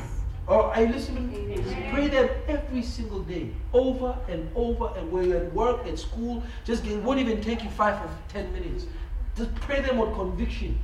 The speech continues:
Speaker 1: Pray them over and over and over again, because it's, you see, you don't just stumble into those places.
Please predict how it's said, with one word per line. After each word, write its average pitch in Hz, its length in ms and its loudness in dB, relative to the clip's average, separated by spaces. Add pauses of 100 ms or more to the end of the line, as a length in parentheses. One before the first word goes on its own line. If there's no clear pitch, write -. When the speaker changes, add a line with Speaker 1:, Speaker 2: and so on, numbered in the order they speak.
Speaker 1:
Pray 285 200 -6
them 247 260 2
over 226 340 2
and 170 180 -4
over 208 360 -4
and 156 200 -6
over 175 300 -4
again, 156 180 -6
because - 540 -4 (380)
it's, 226 280 0 (380)
you 196 80 -6
see, 226 280 -4 (1500)
you 226 180 4
don't 294 300 8
just 247 320 4
stumble 233 560 2
into 208 240 -2
those 185 240 0
places. - 720 -6